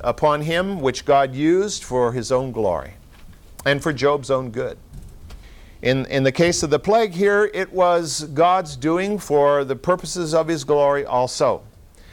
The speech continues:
And really, in the long run, for the good of the Egyptians, if they would wake up and understand the truth. Plague of boils. Boils all over your body,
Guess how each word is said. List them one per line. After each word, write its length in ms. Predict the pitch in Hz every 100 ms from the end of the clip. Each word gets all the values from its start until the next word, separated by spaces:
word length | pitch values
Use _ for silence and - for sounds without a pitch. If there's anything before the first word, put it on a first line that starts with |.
| - -
And 180 | 214 247
really, 260 | 330 311
in 100 | 302
the 100 | 277
long 300 | 247 262 269
run, 180 | 170 151
for 300 | - 180 185
the 100 | 160
good 220 | 147 185
of 80 | 180
the 80 | 180
Egyptians, 580 | 160 190 233 165 147 143
if 140 | 143
they 100 | 156
would 140 | 139
wake 320 | 127 139 135 156
up 280 | 139 - - - - - - - - - - -
and 160 | 107
understand 800 | 120 110 - 120 117 107 104 101 - - -
the 120 | 98
truth. 580 | - 113 92 - - - - - - - _ - - - - -
Plague 320 | - 127 151
of 140 | 139
boils. 680 | 107 101 76 67 - - - - - - - - -
Boils 580 | 107 101 143 120 65 -
all 240 | 101 110
over 200 | 117 107
your 140 | 110 110
body, 380 | 101 95 76